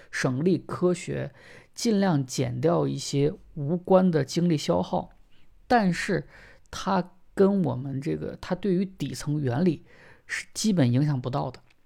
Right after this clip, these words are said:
这点一定要明晰啊。那好，我正式来讲一下这个《如何阅读》这本书里它是怎么去讲阅读这个事儿的。首先呢，它把阅读啊分成了几个层次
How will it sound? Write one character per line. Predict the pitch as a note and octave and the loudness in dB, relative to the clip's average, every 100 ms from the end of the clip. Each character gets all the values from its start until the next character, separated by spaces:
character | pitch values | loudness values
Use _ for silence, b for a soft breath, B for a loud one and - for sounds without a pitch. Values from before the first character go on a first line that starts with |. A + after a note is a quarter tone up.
| _ - _ - - | _ -20 _ -20 -14
这 | - G#3+ | 0 2
点 | C#3 A#2+ | 2 0
一 | |
定 | B2+ | -2
要 | B2+ | -2
明 | C3 C3 | -2 -4
晰 | B2 - D3 - - _ | -6 -8 -12 -14 -20 _
啊。 | - C3+ - B B B B B | -14 -14 -16 B B B B B
那 | - | 4
好， | F3 | 8
我 | G3 D3+ B2 A#2+ | 8 8 4 2
正 | F#3+ G3 | 0 0
式 | F#3 E3 | 0 0
来 | C#3 D3 | 0 -2
讲 | E3 - - C3+ | -4 -6 -6 -6
一 | |
下 | C3+ C#3 B2 | -4 -2 -4
这 | B2 | -6
个 | B2 C3 C3 | -8 -8 -6
《如 | C3 | -6
何 | C3 D3 | -2 0
阅 | C#3 | 0
读》 | C#3 | -2
这 | D3 | -4
本 | D3 | -6
书 | C3 - C#3 | -8 -8 -8
里 | B2+ | -8
它 | - C#3+ | -8 -8
是 | B2+ C#3+ C3 B2+ B2 | -8 -6 -6 -8 -10
怎 | - | -12
么 | C3+ | -12
去 | C3 D#3+ | -8 -8
讲 | - C#3 C3+ | -8 -8 -6
阅 | C#3 | -6
读 | C3 | -4
这 | D#3 | -4
个 | D#3 | -6
事 | - | -6
儿 | F3+ | -8
的。 | C#3 - - B B B B B | -8 -16 -20 B B B B B
首 | - C#3+ | -2 2
先 | B3+ | 4
呢， | E4+ | 4
它 | C#4+ - - | 0 0 0
把 | C#3 | 2
阅 | C3 A3 A3 | 0 4 4
读 | - B2 | 2 -2
啊 | D3 C#3+ | 0 0
分 | - G3+ A3 | -2 -2 -2
成 | D#3+ D#3 | 0 0
了 | |
几 | F3+ - | -2 -4
个 | C3 | -8
层 | B2+ - B2+ | -6 -4 -4
次 | C3+ - - | -2 -2 -2